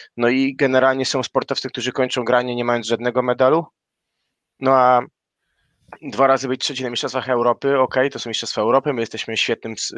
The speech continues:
krajem, mamy świat-, witalną ligę, no ale ten brąz jakiś tam swój wymiar ma, tak? I,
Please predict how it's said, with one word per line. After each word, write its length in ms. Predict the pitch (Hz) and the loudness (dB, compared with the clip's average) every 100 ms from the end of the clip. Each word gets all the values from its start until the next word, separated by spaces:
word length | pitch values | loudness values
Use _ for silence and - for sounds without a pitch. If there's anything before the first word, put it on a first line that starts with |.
| 139 | -4
krajem, 320 | 123 131 135 | 2 2 2
mamy 220 | 120 113 | 0 -2
świat-, 240 | 110 - 113 | -6 -4 -8
witalną 380 | 113 127 120 113 | 0 0 0 -4
ligę, 340 | 107 110 156 - - - - - _ | -4 0 0 -2 -20 -20 -20 -20 _
no 100 | - | 2
ale 100 | 202 | 2
ten 200 | 202 202 | 4 0
brąz 300 | 185 190 180 | 4 2 4
jakiś 200 | 175 160 | 0 -2
tam 140 | - 165 | -4 -4
swój 180 | - 143 | -2 -2
wymiar 300 | 151 143 127 | 2 2 2
ma, 200 | 107 87 | 0 0
tak? 280 | 107 123 - | 0 -2 -8
I, 160 | 123 | -8